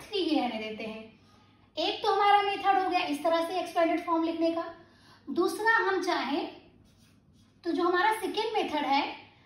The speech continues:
हम फ़ाइव को as it is ऐसे ही लिखा रहने दें और इसकी place value है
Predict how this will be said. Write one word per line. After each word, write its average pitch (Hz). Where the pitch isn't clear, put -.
हम 403
फ़ाइव 339
को 427
as 294
it 330
is 381
ऐसे 302
ही 359
लिखा 370
रहने 381
दें 427
और 330
इसकी 427
place 339
value 311
है 403